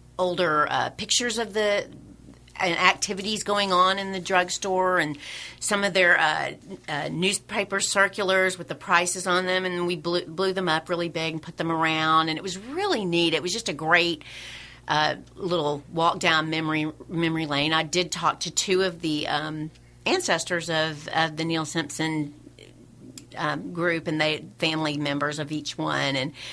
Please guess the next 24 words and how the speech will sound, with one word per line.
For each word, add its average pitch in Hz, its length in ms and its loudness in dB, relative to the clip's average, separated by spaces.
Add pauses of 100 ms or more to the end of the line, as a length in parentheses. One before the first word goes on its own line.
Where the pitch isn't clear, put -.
(200)
wonderful 220 500 0
stories. 143 600 0
And 143 140 -2
so 143 260 2
it, 165 240 -2
it's 175 180 -2
just, 185 200 -2
I 175 80 6
think 185 280 -2 (120)
a 165 100 2
lot 160 260 2
of 170 80 -2
people 180 240 -2
that 165 140 0
have 151 140 -2
lived 156 260 0
in 156 80 0
Tyler 151 380 2
for 147 160 -2
a 143 60 0
long 139 280 2
time 143 460 0
have 143 160 -2
a 139 160 -4